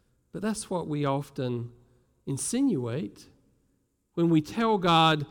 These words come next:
"This is the direction I want to go, this is what I want to do, and I just want you to bless this, God. This is what I want."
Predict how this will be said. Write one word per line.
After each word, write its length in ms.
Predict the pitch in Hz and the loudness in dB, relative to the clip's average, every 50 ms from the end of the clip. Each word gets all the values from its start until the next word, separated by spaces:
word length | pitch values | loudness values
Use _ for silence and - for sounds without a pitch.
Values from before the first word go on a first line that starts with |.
| - - _ - | -12 -10 _ 0
"This 220 | 185 190 190 196 | 0 0 0 0
is 140 | 185 165 - | -4 -6 -4
the 40 | - | -2
direction 540 | 170 165 160 156 165 160 - - 185 160 | 0 2 2 2 0 0 -4 -4 -2 -2
I 60 | 147 143 | 0 0
want 200 | 143 139 139 135 | 0 -2 -2 -2
to 40 | |
go, 420 | 139 160 202 220 220 220 226 220 214 | 0 2 4 4 4 6 6 4 4
this 240 | 175 180 180 - 170 | 4 2 0 0 -2
is 160 | 156 - - | -6 -4 -2
what 120 | 170 147 | -2 0
I 40 | 143 | 2
want 220 | 143 143 143 139 | 2 2 2 0
to 40 | 135 | 0
do, 500 | 139 156 214 233 233 233 233 226 226 226 - - - - - | 0 2 2 4 4 4 4 2 0 0 -4 -6 -10 -6 0
and 140 | 160 175 | 4 6
I 80 | 185 220 | 6 6
just 240 | 214 233 214 - 226 | 6 2 0 0 2
want 240 | 214 202 202 - 202 | 0 0 0 0 -2
you 60 | 175 | 0
to 100 | 165 156 | 0 0
bless 400 | 143 170 180 190 175 170 - - | 2 4 4 4 4 4 2 0
this, 340 | 175 196 247 285 269 - - | 0 2 4 4 2 0 -2
God. 500 | - 165 143 127 - 127 165 185 196 190 - - _ _ _ _ _ _ _ _ _ _ _ _ - | -2 2 2 4 4 2 0 -2 -6 -8 -12 -16 _ _ _ _ _ _ _ _ _ _ _ _ 0
This 220 | - 190 196 - 202 | 2 2 2 2 -2
is 180 | 185 - - | -4 -4 0
what 140 | 214 185 190 | 2 4 6
I 100 | 196 208 | 6 6
want." 600 | 208 175 139 127 120 120 143 180 - - - - | 6 4 2 0 -2 -2 -2 -4 -6 -10 -18 -20